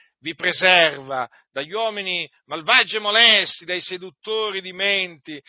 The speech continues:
da quelli che veramente, che sono operai fraudolenti e che si travestono, si travestono come si traveste il loro padrone, Satana, si travestono infatti da ministri di giustizia loro.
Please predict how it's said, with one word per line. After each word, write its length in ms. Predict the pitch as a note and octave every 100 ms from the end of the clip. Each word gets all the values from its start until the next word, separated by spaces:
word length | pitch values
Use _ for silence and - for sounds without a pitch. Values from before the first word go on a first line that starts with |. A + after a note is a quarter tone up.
| - _
da 140 | B3
quelli 240 | A#3+ A#3
che 100 | G3+
veramente, 880 | G3 F#3 F3+ F#3+ G3 F#3+ D#3 E3 D3+
che 140 | C3+ -
sono 320 | - G3 F3+
operai 720 | D#3 D#3 D#3+ E3 D3+ C3+ C3 _ -
fraudolenti 960 | - D#3 D3 C#3 C3+ C#3 C3+ A#2+ B2+
e 40 | C3+
che 120 | C#3+
si 120 | -
travestono, 840 | E3 D#3+ F3+ F3 - D3+ C#3+ C3 _ _ _ _ _ _ _ _ _ _ _ _
si 220 | - -
travestono 760 | D4 G#3 A3+ B3 A3 F3+ F#3 E3+
come 160 | F#3+ G3+
si 120 | G#3
traveste 440 | G3+ G3+ G#3 -
il 80 | F#3+
loro 180 | G3 F#3
padrone, 500 | F3+ F3 F#3+ F3 D#3+
Satana, 560 | C#3+ F3 D#3+ C#3 C3+
si 120 | B2 C3+
travestono 420 | D3 D3+ - D3
infatti 580 | C3 D3 C#3+ A#2+ C3 B2+ _ _ _ _
da 140 | -
ministri 720 | D3 C#3 C#3+ - - B2+ C3 A#2+ _ _
di 140 | D3
giustizia 880 | C#3+ B2+ B2 - C#3+ B2 - - -
loro. 480 | _ _ _ _